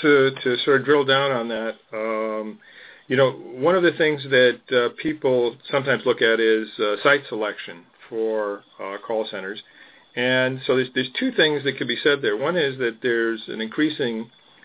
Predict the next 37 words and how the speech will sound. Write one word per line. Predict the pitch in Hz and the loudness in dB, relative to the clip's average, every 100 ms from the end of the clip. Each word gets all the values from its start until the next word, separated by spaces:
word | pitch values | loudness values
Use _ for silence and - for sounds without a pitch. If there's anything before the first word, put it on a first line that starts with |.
| _ | _
I | 117 | -6
think, | 113 120 110 | -2 -2 0
pull, | - 156 117 104 - - | 4 4 4 0 -8 -12
uh, | 110 107 110 - - | -10 -8 -10 -12 0
for | 147 151 147 | 2 4 2
these | 131 117 110 | -2 -8 -10
Gen | 117 120 120 113 _ _ _ _ _ | -6 -6 -6 -12 _ _ _ _ _
Yers | 117 120 120 117 110 - - | 0 4 4 4 -2 -8 -4
to | 127 123 113 | -2 -2 -4
be, | 117 135 135 135 131 131 | -4 -2 -2 -2 -6 -8
uh, | 123 113 110 110 107 107 104 104 104 107 _ _ - - | -4 0 2 0 0 0 -2 -2 -4 -8 _ _ -16 2
close | 151 156 - | 4 4 0
to | |
work, | 135 135 127 127 - _ | 0 2 0 -4 -12 _
not | 120 120 | -8 -6
have | 127 | -8
to | 117 | -12
commute | 117 123 123 | -10 -8 -4
far | 117 113 | -2 -2
distances, | 113 110 117 110 117 107 107 - _ - - _ | -2 -6 -10 -10 -4 -4 -4 -14 _ -20 -20 _
and | 117 | 2
maybe | 147 170 | 4 4
even | 139 123 | 0 0
be | 123 | 0
able | 120 104 | 0 -4
to | 107 | -6
walk | 101 117 127 131 - | -2 0 0 -4 -8
to | 110 | -6
work. | 92 85 80 - - - - | -2 -4 -6 -12 -20 -18 -4
And | 113 110 110 | 0 0 0
so | 127 | 4
that | 156 190 | 4 4
could | 147 | 0
have | 131 | 0
an | 123 | 0
impact | 127 127 117 110 - | -4 -2 0 0 -2
on, | 107 104 104 | -2 -2 -4